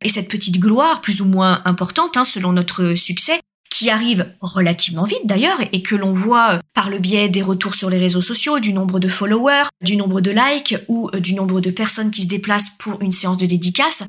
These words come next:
c-, ce shoot d'amour, c'est vraiment un shoot. C'est comme une espèce de drogue. Et, et c'est une récompense immédiate et facile que l'on peut obtenir et qui, l'espace d'un temps, nous donne l'impression d'être entièrement comblé,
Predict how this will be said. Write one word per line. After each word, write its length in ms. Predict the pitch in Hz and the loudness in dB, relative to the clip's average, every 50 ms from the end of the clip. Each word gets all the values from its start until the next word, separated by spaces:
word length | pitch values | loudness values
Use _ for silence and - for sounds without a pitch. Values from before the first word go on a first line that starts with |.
| - _ _ _ _ - | -8 _ _ _ _ -4
c-, 140 | 202 196 - - | -2 -2 0 0
ce 140 | - 220 | 0 0
shoot 340 | 214 208 - - - 359 359 359 - | 2 0 0 2 2 0 -2 -4 -4
d'amour, 440 | 214 233 220 214 220 254 311 339 - | -2 2 4 4 4 4 2 0 0
c'est 220 | - - - 220 208 | 0 0 0 0 0
vraiment 380 | 208 220 226 254 311 - - | 0 0 0 0 0 0 0
un 120 | 190 185 202 | -2 0 2
shoot. 460 | 208 - - - 269 269 269 - - - _ _ - - | 2 2 2 0 -2 -2 -4 -6 -6 -8 _ _ -2 -2
C'est 120 | - 208 202 | -2 -2 0
comme 180 | - 370 349 | -2 -2 0
une 80 | 320 262 | 0 0
espèce 300 | 240 233 - - 311 240 | 0 0 0 0 -2 0
de 100 | 208 208 | 0 0
drogue. 640 | 185 170 175 214 202 202 220 226 233 202 190 170 175 - _ _ _ | 0 0 0 -2 0 2 2 2 2 2 0 -2 -2 -4 _ _ _
Et, 220 | - 240 - - 226 | -4 -4 -2 0 0
et 40 | 220 | 0
c'est 280 | 214 - 214 214 - - | 0 0 -2 -6 -4 0
une 160 | 214 208 208 | 2 4 4
récompense 880 | 214 226 330 359 349 359 349 339 302 - - 311 302 277 254 - - - - | 4 2 0 0 0 -2 -4 -4 -4 -2 0 0 2 2 2 0 0 -2 -2
immédiate 600 | 262 262 254 247 254 214 208 240 240 233 240 233 | -4 -2 0 0 0 0 2 0 0 0 0 -2
et 60 | 214 | -2
facile 480 | 208 - 202 202 - - 277 330 339 370 - - | 0 0 2 2 2 2 0 0 -2 -2 -4 -2
que 100 | - 254 | -2 0
l'on 160 | 226 226 226 | 2 2 0
peut 200 | 214 - 302 - - - | 0 0 -2 -2 -2 -4
obtenir 560 | 226 185 - - 233 214 202 208 254 339 - - | -6 -6 -4 -2 0 2 2 2 2 0 0 -2
et 140 | - 262 262 | -4 -4 -2
qui, 160 | - - 330 | 0 0 0
l'espace 480 | 320 320 311 311 - - 302 294 262 208 | 2 2 0 0 0 2 0 0 0 0
d'un 180 | 220 220 220 | 2 0 0
temps, 300 | 214 - 254 - - - - _ _ - | 2 2 2 2 2 0 -2 _ _ 2
nous 240 | 226 240 240 254 233 | 4 4 4 4 4
donne 300 | 208 285 302 302 294 277 | 4 4 2 2 0 0
l'impression 500 | 277 254 262 - - 240 - - 320 320 | -2 -2 -2 -2 -2 0 0 0 0 -2
d'être 240 | 240 208 208 - - - | -2 -4 -4 -2 0 0
entièrement 600 | 285 202 196 - - - 254 240 233 240 254 247 | 0 2 2 2 0 2 2 0 2 0 0 0
comblé, 600 | 254 - - 247 220 220 208 208 190 196 226 | -2 -4 -2 2 2 2 2 2 2 0 0